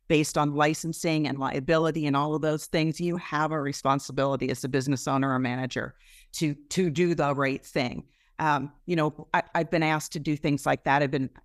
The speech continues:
been asked to put cameras in a bathroom, which obviously we absolutely said no. Um, and I don't go to that restaurant anymore either, but <laughs> that's another story. Um,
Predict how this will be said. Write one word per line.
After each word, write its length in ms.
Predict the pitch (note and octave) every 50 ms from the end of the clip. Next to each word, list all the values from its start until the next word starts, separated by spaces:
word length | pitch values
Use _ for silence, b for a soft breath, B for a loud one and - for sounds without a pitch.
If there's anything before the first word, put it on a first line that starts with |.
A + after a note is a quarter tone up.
| _ - - - _ _ _ - - -
been 120 | C#3+ C#3
asked 260 | - D#3 E3 - -
to 60 | -
put 160 | - - - -
cameras 440 | - - E3+ D#3+ E3+ F3 F3+ D#3+
in 100 | F3 E3+
a 40 | E3
bathroom, 580 | D3 - B2 C3 - - _ C3 G#2 G2+ F#2 - - -
which 360 | - D#3 C#3+ A#2+ - - - - -
obviously 540 | D#3+ D#3+ C#3+ C#3+ D3+ - - - C#3+ C3+ C#3+
we 120 | D3+ C#3+ -
absolutely 800 | - D3+ D3 - - D#3+ D3 D3 D3 C3+ - C#3+ C3 C#3 - - _ - -
said 260 | - - D#3 D3 C3
no. 360 | D3 C#3 B2 B2+ C3+ - - b b b b b b b b -
Um, 340 | D3+ D3 C3+ B2+ C3+ - - - - _ _ - - -
and 180 | D3+ C#3+ C3+ - -
I 120 | D#3 D3 - - - - - -
don't 260 | - D3 C#3+ - - _
go 160 | E3 D3 C#3
to 140 | C3 - -
that 180 | D3 C3+ - -
restaurant 400 | D#3+ D#3 - - D#3+ D3+ C#3 B2+
anymore 300 | C#3 C#3 C3+ C3+ C3 -
either, 200 | - C#3 C3+ C3+
but 180 | B2 F3 D#3+ - - - -
<laughs> 120 | F#3 -
that's 220 | - F3 E3 - -
another 220 | F#3+ E3 - -
story. 340 | - - - D#3+ D3+ C#3+ C#3+ - - - b b b b b -
Um, 380 | F#3+ F#3 F3+ F3 E3 D#3+ D3